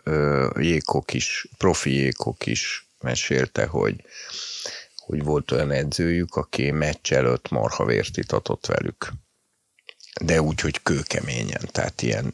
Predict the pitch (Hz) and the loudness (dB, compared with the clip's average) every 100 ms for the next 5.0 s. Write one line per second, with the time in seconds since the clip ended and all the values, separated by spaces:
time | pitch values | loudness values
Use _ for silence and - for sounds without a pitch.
0 | - - - - - - - - - - | -2 -2 -2 -4 -4 -4 -2 0 0 -2
1 | - - - - - - - - - - | -4 -4 -2 -2 -2 -4 -4 -8 -10 -12
2 | - - - - - - - - - - | -20 -20 -18 -14 -8 -8 -6 -8 -12 -6
3 | - 87 - 90 98 92 78 58 - 82 | 0 0 2 2 4 4 2 0 0 0
4 | 67 60 - - - - 67 - - | 0 -2 -2 -4 -4 -4 -4 -2 -4